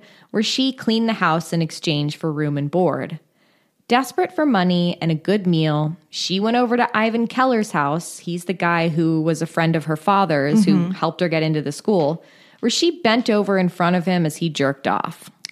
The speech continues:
Speaker 2: Ooh.
Speaker 1: So she would do sex work for a while just to get by. And that, like, kept her going
Speaker 2: Yeah.
Speaker 1: for that cold winter in Moscow.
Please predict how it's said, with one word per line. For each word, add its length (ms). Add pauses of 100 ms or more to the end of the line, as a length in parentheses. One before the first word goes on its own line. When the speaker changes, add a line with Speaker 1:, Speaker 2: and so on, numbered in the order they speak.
(420)
Speaker 2:
Ooh. 360 (500)
Speaker 1:
So 220 (300)
she 280
would 220 (1200)
do 160
sex 400
work 180
for 180
a 80
while 640 (580)
just 220
to 60
get 240
by. 580 (1000)
And 240
that, 320
like, 260
kept 280
her 100
going 720
Speaker 2:
Yeah. 260
Speaker 1:
for 120
that 360 (120)
cold 320
winter 360
in 120
Moscow. 640